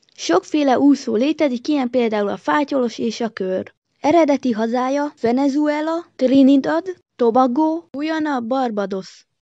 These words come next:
Magyarországon is pár melegvízű forrásban van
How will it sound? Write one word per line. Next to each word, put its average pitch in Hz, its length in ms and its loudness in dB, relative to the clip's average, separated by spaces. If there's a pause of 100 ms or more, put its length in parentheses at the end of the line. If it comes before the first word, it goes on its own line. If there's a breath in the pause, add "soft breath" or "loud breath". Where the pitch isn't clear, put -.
Magyarországon 285 800 -4
is 226 140 -6
pár 254 240 -6
melegvízű 247 520 -6
forrásban 233 680 -6
van 262 180 -6